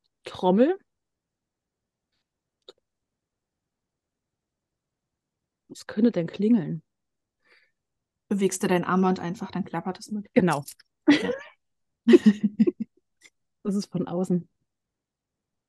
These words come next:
Speaker 1: Aber es ist, es gibt im, im Theta Healing gibt es einen Kurs, ähm, wie war das? Der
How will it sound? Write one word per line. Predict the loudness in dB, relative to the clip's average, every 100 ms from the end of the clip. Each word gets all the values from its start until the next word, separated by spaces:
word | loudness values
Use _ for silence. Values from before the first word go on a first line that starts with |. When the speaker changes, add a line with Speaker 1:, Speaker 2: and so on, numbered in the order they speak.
| _ _ _ _ 0
Speaker 1:
Aber | 4
es | 4
ist, | 2
es | 0
gibt | -2 0
im, | 2 2
im | 0
Theta | -2 0 0
Healing | 0 -2
gibt | -2 -6
es | -6
einen | -6 -6
Kurs, | 2 2 2 -4 -12 -10
ähm, | -6 0 2 0 -2 _ _ _ _ _ _ _ _ _ _ -4
wie | 0
war | 2 2
das? | 2 0 -8
Der | -6